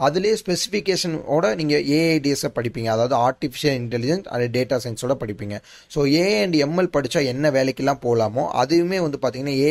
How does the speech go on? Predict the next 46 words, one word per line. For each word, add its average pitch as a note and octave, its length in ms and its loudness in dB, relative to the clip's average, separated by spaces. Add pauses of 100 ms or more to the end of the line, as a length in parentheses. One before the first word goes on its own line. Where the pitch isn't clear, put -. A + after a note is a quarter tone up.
அண்ட் C#3+ 120 -4
டி C3+ 140 4
எஸ் - 140 -8
படிச்சாலும் B2 400 -2
போலாம். A2 260 -4 (300)
இதே F3 160 4
இது G3+ 80 -2 (100)
ஏ G3+ 140 6
ஐ G3+ 120 4
டி E3+ 120 4
எஸ் - 140 -8
படிச்சுட்டு D#3 340 0
ஏ E3+ 60 4 (160)
எம் D#3 120 -2
எல் D3+ 120 2
வேலைக்கு C#3 260 0
போக C3 160 4
முடியுமான்னு B2 300 -2
கேட்டீங்கன்னா B2+ 360 -6
கண்டிப்பா C3+ 340 0
உங்களால A#2 340 -2
போக G#2 160 -6
முடியும். G#2+ 200 -6 (280)
சி G3+ 180 -2
எஸ் - 120 -2
சி G3 120 0
டிபார்ட்மெண்ட்டை D#3+ 480 0
பொறுத்தளவு B2+ 500 2
நீங்க C3+ 140 -2 (120)
பிளைன் F3+ 320 0
சி F3 140 2
எஸ் E3 100 -2
சி C#3 120 0
படிச்சா B2+ 240 0 (100)
கூட A2+ 100 -2 (220)
எல்லா E3+ 220 2 (100)
டிபார்ட்மெண்ட்டுக்கும் C#3 540 -2
உங்களால A#2 320 0
போக G#2+ 160 -2
முடியும். C#3 240 0 (320)
அதுக்கு F3+ 260 0
வந்து F#3 160 -2
பாத்தீங்கன்னா D3 380 0
எக்ஸ்பீரியன்ஸ் D#3 520 -2
தான் C3+ 140 0
மஸ்ட். - 240 -6